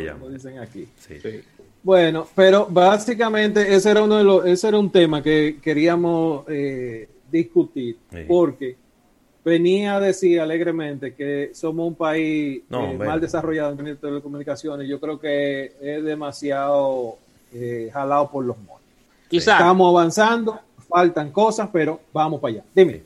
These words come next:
Speaker 3: Tenemos que hablar obligatoriamente, no te puedes escapar
Speaker 2: ¿Qué
Speaker 3: del
Speaker 2: pasó?
Speaker 3: tema de Apple, lo que ha pasado con sus ventas, lo que ha pasado con los cargadores, lo que ha pasado con los auriculares.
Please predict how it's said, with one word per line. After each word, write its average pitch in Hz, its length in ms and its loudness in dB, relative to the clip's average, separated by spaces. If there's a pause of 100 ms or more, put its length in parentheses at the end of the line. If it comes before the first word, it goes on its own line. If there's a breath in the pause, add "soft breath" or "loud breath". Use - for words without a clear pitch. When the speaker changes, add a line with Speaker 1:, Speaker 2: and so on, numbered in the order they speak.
(120)
Speaker 3:
Tenemos 180 460 2
que 208 100 -2
hablar 196 340 2
obligatoriamente, 170 1120 -2
no 147 520 0
te 160 100 0
puedes 170 640 -2
escapar 151 920 -2 (300 soft breath)
Speaker 2:
¿Qué - 60 -10
Speaker 3:
del 127 160 -2
Speaker 2:
pasó? 110 160 -10
Speaker 3:
tema 175 380 0
de 135 180 -2
Apple, 202 360 2
lo 147 220 0
que 147 120 -2
ha 156 100 0
pasado 165 380 -4
con 156 160 -2
sus 117 280 -10
ventas, 190 480 0
lo 135 120 -4
que 147 80 -2
ha 147 80 -6
pasado 156 420 -2
con 147 160 0
los 131 120 -2
cargadores, 147 960 0 (200 loud breath)
lo 131 140 -2
que 151 60 2
ha 143 60 0
pasado 160 380 0
con 156 180 -2
los 147 100 0
auriculares. 135 1120 0